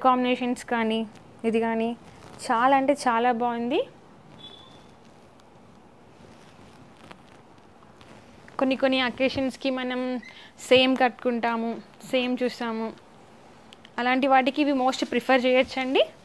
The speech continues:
Same ప్రింట్లో కావాలి అనుకున్నా కూడా one twenty sarees ఉన్నాయి. ఇప్పుడు నేను కట్టుకున్న saree combination అండి.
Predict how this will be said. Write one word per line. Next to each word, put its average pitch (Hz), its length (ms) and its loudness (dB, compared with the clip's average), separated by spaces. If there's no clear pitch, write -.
Same 302 380 10
ప్రింట్లో 311 400 6
కావాలి 277 420 10
అనుకున్నా 269 340 -2
కూడా 339 160 4
one 247 160 0
twenty 254 280 -2
sarees 247 360 0
ఉన్నాయి. 349 240 -2
ఇప్పుడు 311 260 0
నేను 285 180 2
కట్టుకున్న 277 360 2
saree 254 240 6
combination 247 540 0
అండి. 247 180 2